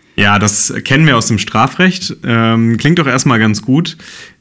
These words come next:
Dieser Grundsatz besagt, dass im Zweifel, wenn eine Sachlage unklar ist, zugunsten des Angeklagten zu entscheiden ist. Da merkt man aber jetzt schon terminologisch, dass das hier auf unseren Fall gar nicht passen kann, denn wir sind ja hier in einem Zivilprozess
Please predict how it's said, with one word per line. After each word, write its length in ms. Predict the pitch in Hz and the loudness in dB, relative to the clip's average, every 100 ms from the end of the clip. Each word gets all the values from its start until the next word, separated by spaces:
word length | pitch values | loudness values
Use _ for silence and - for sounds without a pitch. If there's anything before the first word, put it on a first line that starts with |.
| - | -2
Dieser 180 | 113 120 | 0 2
Grundsatz 420 | 110 135 147 135 | 2 2 0 -2
besagt, 580 | 123 107 107 123 - 123 | -2 2 2 2 -2 -2
dass 560 | 113 - - - - _ | -2 0 -2 -4 -8 _
im 240 | 113 110 110 | 0 2 0
Zweifel, 720 | - 95 110 143 - 147 127 | -2 0 2 0 0 0 2
wenn 320 | 113 113 113 | 0 0 -2
eine 260 | - 110 110 | -2 -2 0
Sachlage 420 | 113 - 110 101 | 0 -2 -2 -2
unklar 520 | 104 147 - 127 123 | -2 -4 -2 -2 0
ist, 320 | 127 - - | -2 -4 -4
zugunsten 580 | - 98 110 139 - 113 | -4 0 2 2 0 -2
des 140 | 104 | -2
Angeklagten 720 | - 113 120 - 90 87 - 92 | -2 0 0 -2 -2 -2 -2 -6
zu 140 | - | -4
entscheiden 480 | 85 - 87 85 82 | -4 -4 -6 -6 -6
ist. 280 | 82 87 - - - - - _ _ | -6 -6 -10 -16 -20 -20 -20 _ _
Da 120 | - | 0
merkt 240 | 110 123 - | 2 2 2
man 80 | 147 | 2
aber 160 | 127 | 2
jetzt 160 | 127 - | 2 0
schon 140 | 127 | -2
terminologisch, 800 | 123 123 117 113 113 135 123 127 | 0 2 2 2 2 2 0 0
dass 220 | 113 107 | -2 -2
das 400 | 117 110 - - | -2 -2 -2 -4
hier 180 | 113 120 | -2 0
auf 80 | 107 | 0
unseren 260 | 123 117 | 0 0
Fall 180 | 104 117 | 0 0
gar 100 | 107 | 2
nicht 160 | 104 104 | 0 -2
passen 320 | - 156 110 | -6 -6 -4
kann, 240 | 113 110 | -2 0
denn 240 | 107 101 98 | 2 2 2
wir 100 | 101 | 0
sind 200 | 110 117 | 0 -2
ja 60 | |
hier 180 | 110 113 | -2 -2
in 80 | 107 | -2
einem 180 | 98 104 | 0 -2
Zivilprozess 1120 | - 101 110 135 - 92 - 92 147 - - | -2 -2 0 -2 -4 -8 -4 -2 -2 -4 -8